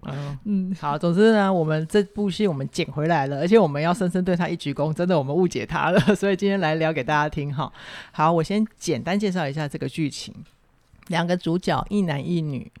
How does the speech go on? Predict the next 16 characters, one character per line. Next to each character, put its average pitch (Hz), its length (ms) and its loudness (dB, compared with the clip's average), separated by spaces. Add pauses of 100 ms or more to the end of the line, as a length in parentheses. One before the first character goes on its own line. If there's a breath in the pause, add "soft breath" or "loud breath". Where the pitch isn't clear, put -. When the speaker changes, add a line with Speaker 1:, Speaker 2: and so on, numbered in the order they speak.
(140)
Speaker 1:
Amy 202 420 0
跟 147 280 -6
Danny， 147 420 -2 (120)
哈， - 140 -12
Speaker 2:
嗯。 185 320 4
Speaker 1:
他 190 140 0
们 208 100 4
都 180 160 2
在 175 240 -2
中 196 280 2
年 139 260 -4
低 170 180 -6
潮 131 240 -4
的 127 80 -6
阶 127 340 -12
段， 123 300 -4